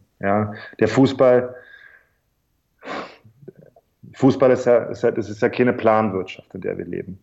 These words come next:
Ja, das ist ja, die sind ja auch, die Millioneneinnahmen, die da fließen, sind ja für die auch lebensnotwendig. Ansonsten gibt's diesen Sport, also gibt's das in der Form, wie wir es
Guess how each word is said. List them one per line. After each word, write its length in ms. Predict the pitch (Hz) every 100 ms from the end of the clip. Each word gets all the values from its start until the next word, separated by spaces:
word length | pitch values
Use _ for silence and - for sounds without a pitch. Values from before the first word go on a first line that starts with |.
| -
Ja, 140 | 98
das 120 | 104 107
ist 140 | 107
ja, 100 | 117
die 180 | 107 107
sind 200 | 110 110
ja 120 | 107
auch, 320 | 110 - - _ _ _ _ _ _ - _ -
die 200 | - 110
Millioneneinnahmen, 960 | 113 104 117 131 110 117 117 113 113
die 80 | 107
da 300 | 107 104 -
fließen, 400 | - 117 120 120
sind 180 | 107 104
ja 120 | -
für 160 | - 98
die 200 | 101 107
auch 180 | 104 -
lebensnotwendig. 840 | 107 113 104 98 87 92 92 -
Ansonsten 400 | 101 101 104 101
gibt's 280 | 117 - -
diesen 320 | 107 95 92
Sport, 420 | 95 - 98 101
also 120 | 92 98
gibt's 320 | - - -
das 240 | 104 101 -
in 160 | - 107
der 100 | 101
Form, 380 | - 104 98 92
wie 120 | 98
wir 120 | 98
es 160 | 92